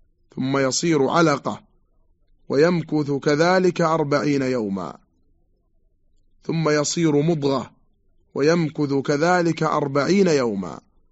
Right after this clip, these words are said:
ثم ينفخ فيه الروح، فنفخ الروح إذن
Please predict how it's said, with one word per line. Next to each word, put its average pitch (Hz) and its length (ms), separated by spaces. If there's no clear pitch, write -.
ثم 135 280
ينفخ 143 480
فيه 127 300
الروح، 127 580
فنفخ 151 420
الروح 170 420
إذن 202 540